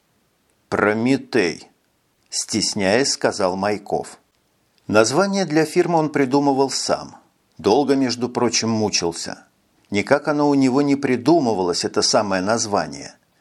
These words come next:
В голову всё время лезла какая-то посторонняя дребедень, всё больше непечатная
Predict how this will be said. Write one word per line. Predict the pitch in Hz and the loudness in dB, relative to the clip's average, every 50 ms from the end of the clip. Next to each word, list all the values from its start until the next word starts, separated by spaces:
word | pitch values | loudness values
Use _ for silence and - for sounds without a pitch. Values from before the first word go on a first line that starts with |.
| _ _ _ - | _ _ _ -16
В | - - 92 | -14 -12 -6
голову | 82 98 120 131 135 139 131 127 | 2 2 2 4 4 2 0 0
всё | - - - 120 | -2 -2 -4 -2
время | 113 123 131 127 131 123 | 0 0 2 2 2 2
лезла | 117 127 123 - 117 117 113 | 2 2 0 2 2 -2 0
какая-то | - 101 95 - 123 123 120 113 - - | 0 -4 -4 -2 0 0 0 0 -2 -4
посторонняя | - - 107 - - - 107 101 120 127 123 120 120 117 113 | -4 -2 -4 -4 -2 -2 -2 -2 -2 -2 -2 0 0 0 -2
дребедень, | 104 101 113 110 98 95 117 113 104 - 117 95 80 62 - - - _ _ _ _ _ _ | -2 0 0 -2 0 -2 -4 -6 -4 -4 -4 -4 -4 -4 -8 -14 -20 _ _ _ _ _ _
всё | - - - 117 92 | -8 -2 0 0 0
больше | 92 120 120 107 - - 107 | 2 0 0 0 -2 -4 -6
непечатная | 104 104 98 101 95 90 - - - 156 156 151 156 - 143 - 151 151 - | -6 -6 -6 -6 -8 -8 -6 -2 0 0 0 0 -2 -6 -8 -8 -8 -10 -16